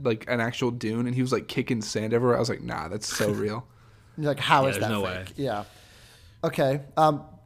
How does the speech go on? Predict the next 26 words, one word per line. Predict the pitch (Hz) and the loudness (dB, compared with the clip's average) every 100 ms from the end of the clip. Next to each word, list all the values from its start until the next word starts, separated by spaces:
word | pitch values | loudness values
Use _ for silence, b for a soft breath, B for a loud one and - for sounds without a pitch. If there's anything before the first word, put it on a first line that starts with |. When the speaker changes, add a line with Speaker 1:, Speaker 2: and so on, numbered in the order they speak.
| 208 | -18
Speaker 3:
not | 170 156 180 185 | -8 6 8 8
getting | 180 180 170 | 6 4 4
into | 165 156 | 2 2
the | 143 | 2
nitty-gritty | 147 143 127 131 123 | 2 0 0 0 -2
'cause | - | -4
then | 135 | -6
we'll | 127 | -4
do | 123 | -2
that | 120 117 | -4 -4
next. | 110 107 - - 175 160 | -6 -6 -10 -14 -12 -10
R-, | 143 - 139 | -10 -8 4
Jackson, | 165 175 170 120 107 - | 8 8 8 -4 -8 -2
same | 160 160 | 0 2
reaction? | 160 160 190 - 359 - | 4 6 6 2 -4 -2
Did | 143 123 | -2 0
you, | 135 131 131 | 0 2 0
did | 123 127 | -2 -4
you | 131 | 2
love | 131 | 2
it | 131 | 2
just | 131 127 | -4 -4
as | 131 | -6
much | 127 127 | -6 -8
as | 127 | -6
Ryan? | 120 123 | -4 -6